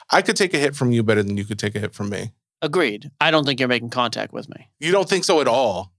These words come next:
Speaker 2: Not like a good shot. The
Speaker 1: Like,
Speaker 2: speed factor's
Speaker 1: after the first two minutes, I agree. But in the first two minutes before I'm winded, I think I could, I
Speaker 2: You
Speaker 1: could
Speaker 2: catch
Speaker 1: get
Speaker 2: me? Okay,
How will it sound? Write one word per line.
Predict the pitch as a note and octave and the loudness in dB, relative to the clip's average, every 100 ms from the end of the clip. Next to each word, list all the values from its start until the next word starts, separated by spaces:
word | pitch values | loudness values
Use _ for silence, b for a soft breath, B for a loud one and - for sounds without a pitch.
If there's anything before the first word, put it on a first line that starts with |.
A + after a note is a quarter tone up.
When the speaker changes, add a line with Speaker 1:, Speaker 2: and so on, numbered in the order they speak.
| _ _ _ - | _ _ _ -4
Speaker 2:
Not | E3+ C#3 | 0 0
like | B2+ | -2
a | A#2 | -4
good | A2+ - | -4 -4
shot. | - - - - _ _ | -4 -4 -6 -10 _ _
The | G#3+ G#3+ | 0 4
Speaker 1:
Like, | A3 | 4
Speaker 2:
speed | G#3+ - | 4 4
factor's | C#3 C3 B2 - | 0 0 -4 0
Speaker 1:
after | F3 A3 A#3+ F#3+ E3 | 4 2 2 2 2
the | C3+ | 0
first | - D3+ C3+ - - | -2 0 0 -2 -6
two | - E3 A#2+ | -2 0 2
minutes, | A2+ G2 F#2 - | 0 -2 -2 0
I | A2 | 0
agree. | G2 G2 F#2+ - C3+ _ | 0 -4 -6 -6 -16 _
But | C#3+ D3 | 2 4
in | D3 | 2
the | C#3+ | 0
first | F#3 F#3+ | 0 0
two | D#3+ | 0
minutes | C#3+ B2+ | 0 -2
before | A#2 C3+ | 0 2
I'm | A#2+ G#2 | 2 0
winded, | A#2+ B2 G2 G2 _ _ _ _ _ A2 | -2 -2 -4 -8 _ _ _ _ _ -2
I | A2+ | 0
think | A#2+ G#2 | 0 0
I | G#2+ | -2
could, | G2 G2 F#2 - - | -2 -6 -8 -6 0
I | B2 | 2
Speaker 2:
You | C3 | 2
Speaker 1:
could | G2+ | -2
Speaker 2:
catch | B2 C#3 | 0 2
Speaker 1:
get | A#2 | 2
Speaker 2:
me? | B3 - _ _ _ _ _ - | 2 -6 _ _ _ _ _ 0
Okay, | C#4 | 2